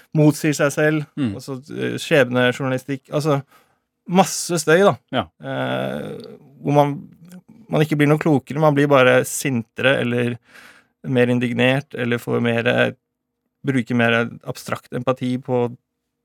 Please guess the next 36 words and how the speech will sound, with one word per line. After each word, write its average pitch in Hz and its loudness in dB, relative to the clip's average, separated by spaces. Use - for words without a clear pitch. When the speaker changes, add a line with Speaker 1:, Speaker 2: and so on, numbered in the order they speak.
Speaker 1:
mennesker 143 -2
som 123 -2
man, 123 -2
som - -8
ikke 127 -6
får - -4
noe 135 4
igjen 117 0
for. - -20
Altså, 131 -4
som 135 -2
får 123 4
noe 117 2
glede 127 4
ut 110 -2
av 120 4
at 117 -4
du 131 0
har 123 6
empati 120 0
for 123 0
dem. 151 -4
Speaker 2:
Mm. 127 -2
Speaker 1:
Mens 127 0
den 135 2
nyhetsmediumet 127 0
vi, 123 -4
vi 127 2
håper 135 2
på 131 4
kommer, 151 2
som 202 0
jeg, 170 4
kanskje 165 -4
kommer 139 0
også. 151 2